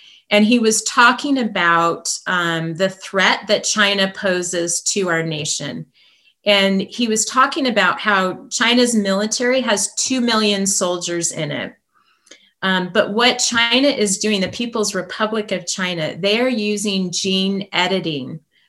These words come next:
to strengthen their soldiers. So they are essentially altering the genetic code of their soldiers to create what's called super soldiers or humans two point oh.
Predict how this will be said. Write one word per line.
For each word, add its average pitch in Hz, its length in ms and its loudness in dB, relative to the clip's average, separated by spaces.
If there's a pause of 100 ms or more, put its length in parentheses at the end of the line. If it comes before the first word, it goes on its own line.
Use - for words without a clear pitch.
(120)
to 208 120 -2
strengthen 202 800 0
their 165 140 -2
soldiers. 170 680 -2
So 190 460 0
they 208 180 0
are 202 100 4
essentially 247 800 0 (100)
altering 196 840 0
the 190 140 -6
genetic 190 580 0
code 170 600 -2
of 170 180 -6
their 165 140 0
soldiers 175 800 -2
to 196 80 -4
create 196 360 -2
what's 196 220 -4
called 165 420 -4 (300)
super 240 500 -2
soldiers 147 720 -6
or 170 160 -2
humans 196 640 -2
two 196 200 -4
point 175 400 -6
oh. 160 380 -4